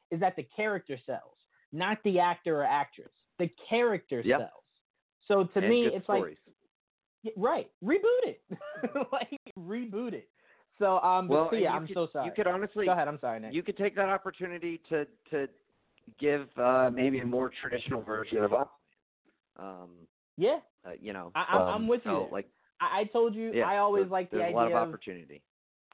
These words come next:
Speaker 1: Yeah, I've always liked the idea of the Hook, uh, Aquaman. Not saying
Speaker 2: Yeah,
Speaker 1: Momoa could
Speaker 2: and
Speaker 1: have
Speaker 2: the
Speaker 1: never
Speaker 2: Blind.
Speaker 1: given us that, um, but you could kinda give us one that starts off like that. But, um,
Speaker 2: Yeah.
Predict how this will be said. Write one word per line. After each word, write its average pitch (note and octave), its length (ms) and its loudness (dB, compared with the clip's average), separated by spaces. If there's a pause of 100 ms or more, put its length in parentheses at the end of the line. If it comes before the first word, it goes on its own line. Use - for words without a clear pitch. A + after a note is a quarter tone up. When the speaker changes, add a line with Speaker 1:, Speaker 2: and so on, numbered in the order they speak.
(200)
Speaker 1:
Yeah, F3+ 240 0
I've F3+ 120 -4
always G3+ 260 0
liked F3+ 180 -6
the F#3 60 -6
idea F3+ 200 -6
of E3 120 -8
the D3+ 80 -6
Hook, - 380 -10 (520)
uh, C3 520 -4
Aquaman. B2 380 -4 (360)
Not F3+ 240 2
saying F3+ 120 6
Speaker 2:
Yeah, F3 80 6 (100)
Speaker 1:
Momoa E3 300 4
could A#2 80 2
Speaker 2:
and C#3+ 120 2
Speaker 1:
have - 0 -
Speaker 2:
the D3 140 2
Speaker 1:
never E3 100 4
Speaker 2:
Blind. F#3 160 2
Speaker 1:
given A3 220 0
us D3+ 200 -8
that, C3+ 300 -4 (520)
um, D3 360 0
but A3 280 2 (100)
you F3 140 -6
could E3+ 180 -10
kinda F#3 240 -4
give F3+ 220 -4
us F#3 160 -2
one F3 220 -8
that E3+ 200 -10
starts E3+ 260 -4
off G#3 240 2
like C#3 220 -2
that. F#2 280 -12
But, A3+ 280 2 (400)
um, D#3 400 -2
Speaker 2:
Yeah. A#2+ 100 -4